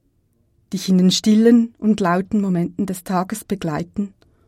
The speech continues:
und dich behüten, heute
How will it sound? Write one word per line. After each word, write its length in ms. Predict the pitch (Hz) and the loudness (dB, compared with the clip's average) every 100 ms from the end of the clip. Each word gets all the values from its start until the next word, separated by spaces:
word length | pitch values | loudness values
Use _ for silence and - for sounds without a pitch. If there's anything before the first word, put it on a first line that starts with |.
| _ - | _ -4
und 220 | 214 214 | -4 0
dich 200 | 220 - | -4 -2
behüten, 600 | 226 170 165 _ 156 156 _ _ _ _ _ _ _ - | -4 -4 -8 _ -8 -8 _ _ _ _ _ _ _ 0
heute 540 | 180 180 - - 202 | 2 2 -2 -8 -8